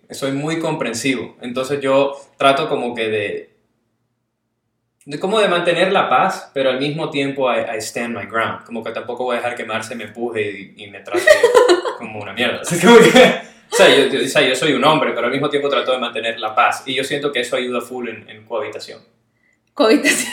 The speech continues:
Speaker 2: <laughs> no sé si eso es una palabra.
Speaker 1: Cohabitation, ¿no? I don't know.
Speaker 2: No estoy
Speaker 1: All right, go ahead.
Speaker 2: segura.
Speaker 1: I don't know. Cohabitación.
Speaker 2: Pero bueno, eh, sí, en verdad, yo siento que ha sido bastante fácil vivir juntos,
Speaker 1: Sí.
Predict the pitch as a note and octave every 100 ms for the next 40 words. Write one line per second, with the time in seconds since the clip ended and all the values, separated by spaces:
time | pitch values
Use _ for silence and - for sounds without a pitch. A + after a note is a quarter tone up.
0 | - F#4+ C#4+ C#4 D#4+ A#3+ B3 B3 A#3+ A3+
1 | B3 C4+ - A#3+ - - C#3+ C#3 D3 D3
2 | C3+ D3+ G#3+ F#3 D3 F#3+ C3+ B2+ A2 -
3 | F4 - - - B2 A3+ G#3 A#2+ A#2 G2
4 | F#2+ - - G#2+ G2+ - - - - C4
5 | C4 B3+ B3 A#3+ A3+ - A3+ A3 A3 A3
6 | - _ - - F4+ C4 A3+ A3+ B3+ -
7 | - - _ _ - C4 C#4+ - C4+ B3+
8 | D#4 C#4 G#3+ - B3 B3 B3 A#3 - A#3+
9 | C4+ C4+ G#3+ A3+ - D#4+ - _ A3+ A3+
10 | A3+ A#3 - A3+ A#3+ E4 - - A#3+ A3+
11 | A#2